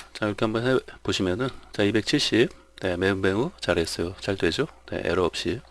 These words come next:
네. 그럼 뭐 이제 어느 거 하나를 이제 뭐 빵점, 뭐 아니면 한 사십 점, 어, 맞았다고 하면은 저장을 하고요. 자, 실행을 해보시면 이백십이니까,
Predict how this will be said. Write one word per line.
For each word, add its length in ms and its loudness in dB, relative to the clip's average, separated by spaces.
네. 200 -6
그럼 140 0
뭐 120 -2
이제 80 0
어느 320 2
거 120 0
하나를 260 0
이제 100 2
뭐 100 -4
빵점, 480 2
뭐 100 0
아니면 220 0
한 80 -4
사십 260 2
점, 280 2
어, 200 -6
맞았다고 680 2
하면은 320 -4
저장을 420 -2
하고요. 340 0
자, 160 -2
실행을 300 0
해보시면 380 0
이백십이니까, 960 2